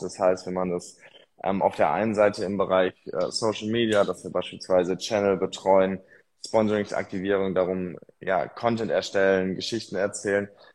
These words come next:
Auf der anderen Seite setzen wir natürlich auch Events um, machen P R dazu und, ähm, erstellen Kampagnen. Jetzt in dem Job geht's tatsächlich, ähm, wirklich um, um Social Media, um Content Creation.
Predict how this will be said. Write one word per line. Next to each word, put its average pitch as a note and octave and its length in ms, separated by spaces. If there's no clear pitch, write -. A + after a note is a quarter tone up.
Auf - 120
der G2+ 120
anderen A#2 160
Seite A2 320
setzen G2+ 240
wir G2+ 40
natürlich F#2+ 280
auch - 160
Events G2+ 400
um, B2 400
machen G2 300
P A2 160
R G#2 180
dazu G#2+ 640
und, G2 640
ähm, F#2+ 240
erstellen G#2 420
Kampagnen. B2 640
Jetzt A#2 220
in G#2 120
dem B2+ 200
Job A#2 260
geht's G#2 220
tatsächlich, E2+ 840
ähm, F#2 340
wirklich F#2+ 440
um, F2+ 320
um F#2 220
Social F#2 340
Media, F2 300
um E2+ 340
Content F2+ 480
Creation. E2+ 720